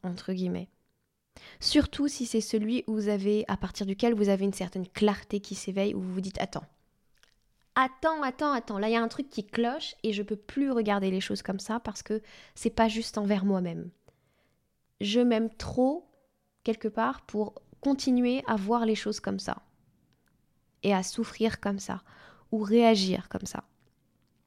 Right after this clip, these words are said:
C'est cette, euh, plus vous vous aimez, plus il y a des choses qui, qui, qui vont changer, en fait, finalement. Et donc, vous avez cette prise de conscience, cette clarté mentale, ce soulagement. Mais cela n'empêche pas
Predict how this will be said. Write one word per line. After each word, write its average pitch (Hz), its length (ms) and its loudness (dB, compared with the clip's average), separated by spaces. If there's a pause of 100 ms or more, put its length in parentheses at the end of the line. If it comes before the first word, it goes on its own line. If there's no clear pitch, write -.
(280)
C'est - 180 -4
cette, - 420 0
euh, 185 140 0 (360)
plus 262 200 0
vous 254 160 -2
vous 226 220 -2
aimez, 220 220 0
plus 254 300 -4
il 247 60 0
y 226 40 2
a 208 60 0
des 196 80 -2
choses 214 240 -4
qui, 190 400 -2 (100)
qui, - 220 -12
qui - 180 -4
vont 185 140 -2
changer, 185 400 -2
en 170 80 -6
fait, - 240 -12
finalement. 175 380 -6 (760)
Et 262 120 8
donc, 285 520 0 (640)
vous 240 200 6
avez 269 160 8
cette 247 180 -2
prise 233 200 0
de 220 80 4
conscience, 226 460 0
cette - 180 -4
clarté 208 360 0
mentale, 220 380 2
ce - 160 -4
soulagement. 233 680 0 (2000)
Mais 190 140 4
cela 262 400 4
n'empêche 233 600 2
pas - 220 -2